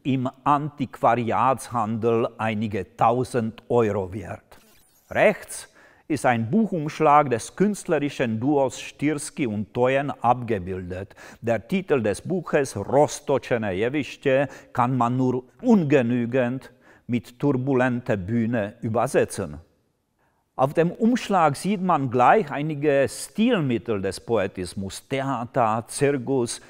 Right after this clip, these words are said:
Varieté, Unterhaltung und sogar neue Technologien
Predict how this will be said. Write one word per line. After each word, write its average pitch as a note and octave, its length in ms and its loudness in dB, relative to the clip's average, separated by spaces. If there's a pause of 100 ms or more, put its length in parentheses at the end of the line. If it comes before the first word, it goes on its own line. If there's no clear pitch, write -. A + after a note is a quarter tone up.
(140)
Varieté, C3+ 920 2
Unterhaltung C#3 960 2
und B2 140 -4
sogar A#2+ 360 -2
neue B2 480 0
Technologien B2 1000 -4